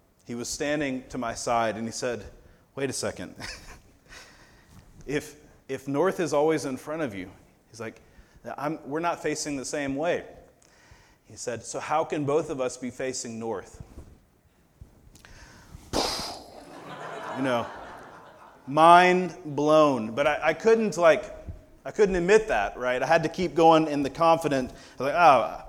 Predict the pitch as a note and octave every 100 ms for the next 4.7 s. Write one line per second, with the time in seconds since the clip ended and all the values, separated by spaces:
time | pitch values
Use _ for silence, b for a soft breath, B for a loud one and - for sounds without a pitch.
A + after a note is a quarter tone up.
0 | - D#3+ E3 D3 C3 C3 B2 A#2 A2 G2+
1 | - G#2+ F#2+ B2+ G#3+ F3+ B2 - B B
2 | B A#3 G3 F#3 F3 E3 D3+ C#3 A2 -
3 | - - B B B B B B B -
4 | D#3 E3+ E3+ - - - -